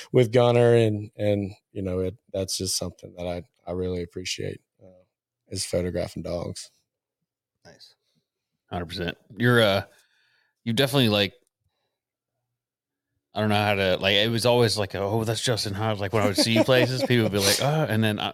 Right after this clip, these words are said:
Speaker 3: I guess we met through Beam.
Speaker 1: Yeah.
Speaker 3: Yeah.
Speaker 1: Andrew.
Speaker 3: Yeah.
Speaker 1: Yeah.
Speaker 3: And, uh, and it's, uh, it was like, you know, "Hey, what's up?
Speaker 1: What's up, bro?
Speaker 3: What's up?"
Speaker 1: Yeah, yeah,
Speaker 3: <laughs>
Speaker 1: yeah. Who
Speaker 3: But
Speaker 1: you? Yeah, I know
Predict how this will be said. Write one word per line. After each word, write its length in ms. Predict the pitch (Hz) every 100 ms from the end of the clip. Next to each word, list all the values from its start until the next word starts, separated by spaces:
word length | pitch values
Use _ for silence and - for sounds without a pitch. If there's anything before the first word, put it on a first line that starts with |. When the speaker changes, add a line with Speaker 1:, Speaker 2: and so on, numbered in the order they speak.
| -
Speaker 3:
I 80 | 104
guess 220 | 127 -
we 100 | 117
met 280 | 107 104 -
through 480 | 104 98 92 90 92 _
Beam. 400 | 92 104 127 156 - _ _ _ -
Speaker 1:
Yeah. 260 | 131 117 - _
Speaker 3:
Yeah. 220 | 95 82
Speaker 1:
Andrew. 420 | 80 120 117 107 104 _ _ -
Speaker 3:
Yeah. 180 | 101 - _ _
Speaker 1:
Yeah. 80 | 101 107
Speaker 3:
And, 180 | 107 101
uh, 320 | 98 90 87 _ _ _ _ _ _ _ _ _ _ _ _ _ 117
and 100 | 117
it's, 160 | 104
uh, 180 | 117 117
it 60 | 110
was 140 | 107
like, 240 | 101 95 101
you 60 |
know, 320 | 90 85 80 _ _ _
"Hey, 120 | 104 107
what's 180 | 95
up? 120 | 92 87
Speaker 1:
What's 160 | 87
up, 240 | 139 123 107
bro? 240 | 117 117
Speaker 3:
What's 180 | 123 104
up?" 100 | 113
Speaker 1:
Yeah, 280 | 117 117 123 - -
yeah, 360 | 120 117 110 117 -
Speaker 3:
<laughs> 100 | -
Speaker 1:
yeah. 220 | 113 113
Who 100 | 139
Speaker 3:
But 120 | 151
Speaker 1:
you? 180 | 156 160 -
Yeah, 200 | 120 117
I 100 | 127
know 120 | 156